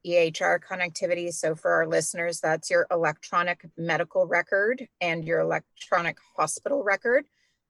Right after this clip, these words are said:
That integration is what I've been working on for the past four years. Right now, our process is still manual. It's still up to patients and their families to collect all of the information, make sure that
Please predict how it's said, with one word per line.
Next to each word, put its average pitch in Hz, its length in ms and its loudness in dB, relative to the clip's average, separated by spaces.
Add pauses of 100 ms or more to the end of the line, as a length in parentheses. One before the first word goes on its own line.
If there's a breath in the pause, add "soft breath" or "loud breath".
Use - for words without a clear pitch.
(400)
That 185 380 2 (140)
integration 214 1000 -2
is 175 640 4
what 170 300 4
I've 175 240 2
been 180 140 0
working 160 300 -2
on 156 180 -2
for - 80 -12
the 160 100 0
past - 380 -2
four 156 300 0
years. - 500 -8 (180)
Right 208 260 2
now, 190 220 0
our 170 160 4
process 160 560 0
is 170 120 -8
still 196 280 0
manual. 143 580 -6
It's 175 240 -2
still 208 360 -2
up 175 240 -2
to 165 200 -6
patients 165 680 -8 (360)
and 214 200 0
their 233 100 0
families 160 640 0
to - 160 -8
collect 156 500 -2
all 196 160 2
of 196 140 -2
the 202 120 0
information, 175 920 -4 (460)
make 165 180 -4
sure 175 220 2
that 196 160 0